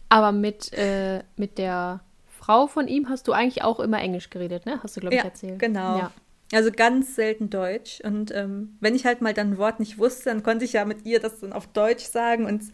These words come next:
Speaker 2: sie hat mir auch meist dann noch mal geholfen, wenn sie es dann wusste. Und wenn wir jetzt aber beide, wenn es irgendwie so ein krasses Wort war, was man auch nicht so oft braucht, dann haben wir halt einfach beide nachgeguckt, <laughs> was es ist.
Speaker 1: Okay, ja.
Speaker 2: Aber ja, mit ihr habe ich eigentlich, also haben wir auch vorher abgeklärt, dass ich mit ihr eigentlich immer nur Englisch ausspreche.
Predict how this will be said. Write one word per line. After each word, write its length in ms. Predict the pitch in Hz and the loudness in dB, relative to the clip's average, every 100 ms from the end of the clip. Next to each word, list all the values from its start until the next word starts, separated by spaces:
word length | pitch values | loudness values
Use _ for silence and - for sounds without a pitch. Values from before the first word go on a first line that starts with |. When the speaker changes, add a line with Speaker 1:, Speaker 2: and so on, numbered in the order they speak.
| - - - | -18 -20 -14
Speaker 2:
sie 100 | - | 6
hat 120 | 240 254 | 6 6
mir 120 | 208 | 0
auch 60 | |
meist 240 | 214 220 220 | 2 0 0
dann 80 | 208 | -2
noch 80 | |
mal 140 | 208 190 | -2 -2
geholfen, 420 | 196 233 269 247 | 0 2 2 2
wenn 140 | 220 | 0
sie 160 | 214 254 | 0 -2
es 80 | 269 | -2
dann 180 | 233 214 | -4 -2
wusste. 380 | 220 220 233 | -4 -4 -6
Und 100 | 214 | -4
wenn 160 | 202 208 | -2 0
wir 60 | 196 | -2
jetzt 120 | 196 | -2
aber 140 | 202 | -2
beide, 380 | 196 208 240 180 | 0 0 0 -2
wenn 100 | 190 | -6
es 100 | 190 | -6
irgendwie 220 | 220 214 | -2 -2
so 80 | 214 | -2
ein 80 | 202 | -4
krasses 400 | - 254 247 - | 0 0 0 -2
Wort 260 | 190 196 | -2 -2
war, 240 | - 202 226 - - - | -4 -4 -6 -12 -20 -12
was 140 | 226 220 | -6 -4
man 100 | 226 | -2
auch 80 | 220 | 0
nicht 120 | 214 | 2
so 120 | 226 | 2
oft 200 | 233 226 | 2 0
braucht, 360 | - 214 233 - | -4 0 0 -2
dann 260 | 208 196 214 - _ - | -8 -8 -12 -18 _ -10
haben 100 | 208 | -6
wir 60 | 202 | -4
halt 100 | 190 | -6
einfach 220 | 190 202 | -8 -10
beide 240 | - 175 | -10 -10
nachgeguckt, 720 | 175 185 - 262 - - 294 - | -8 -10 -12 -12 -2 2 4 4
<laughs> 0 | |
was 220 | 311 - | 4 2
es 140 | 220 | -2
ist. 340 | 220 311 - - 262 | 0 2 0 0 2
Speaker 1:
Okay, 360 | 254 214 202 - _ _ | 4 4 2 -2 _ _
ja. 160 | 220 202 - - - | -6 -4 -6 -8 0
Speaker 2:
Aber 240 | - 233 226 | 4 8 8
ja, 200 | 214 202 | 8 8
mit 160 | 226 226 | 6 2
ihr 100 | 269 | 4
habe 140 | 269 | 2
ich 100 | 254 | 2
eigentlich, 380 | 220 226 240 - | 0 0 0 0
also 320 | 202 202 202 - - | 0 0 -4 -10 -4
haben 140 | 226 | -2
wir 100 | 226 | 0
auch 80 | 208 | 0
vorher 260 | - 220 202 | 0 0 0
abgeklärt, 360 | 220 - 220 214 | -2 -4 -4 -4
dass 140 | 208 | -6
ich 100 | 220 | -8
mit 140 | 208 | -10
ihr 100 | 202 | -10
eigentlich 260 | 190 196 - | -10 -10 -10
immer 140 | 202 | -8
nur 160 | 190 180 | -8 -10
Englisch 320 | 185 196 208 | -10 -10 -12
ausspreche. 580 | - - - 196 196 196 | -14 -14 -16 -14 -12 -14